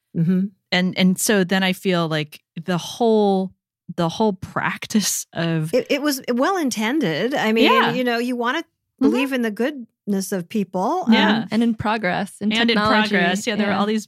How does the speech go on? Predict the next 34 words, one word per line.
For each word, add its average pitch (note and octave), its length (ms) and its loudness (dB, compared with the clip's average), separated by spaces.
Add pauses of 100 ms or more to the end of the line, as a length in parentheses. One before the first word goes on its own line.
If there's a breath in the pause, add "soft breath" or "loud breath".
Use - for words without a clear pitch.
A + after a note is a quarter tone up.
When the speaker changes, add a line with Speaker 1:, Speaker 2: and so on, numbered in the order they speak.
(140)
Speaker 2:
all F#3+ 80 -6
these G3+ 160 -2
ideas. E3+ 500 -4 (140)
Speaker 1:
Yeah. G3+ 240 -2 (360)
Speaker 2:
All G3 60 0
these G#3 160 0
really, G#3 220 -2
really F#3 160 -4
good F#3 120 -6
ideas. G#3+ 300 -2
Yeah, D4 100 2
I B3 100 -2
think B3 140 -2
it F#3+ 100 -4
was G3 300 -2
all F3+ 160 -2
really F3 200 -2
well E3 140 -2
intentioned, F3+ 500 0
but F#3 80 0
at F#3 100 -2
the F#3+ 80 -4
same F#3+ 220 0
time, G#3+ 180 0
I F#3+ 80 2
mean, F3 160 2
designers, F3 720 -2 (640)
if F#3+ 100 2
you G3 80 2
talk B3 200 0
to A3 60 -2
designers F3 520 0
who, D#3 340 -2
like, D#3 200 -2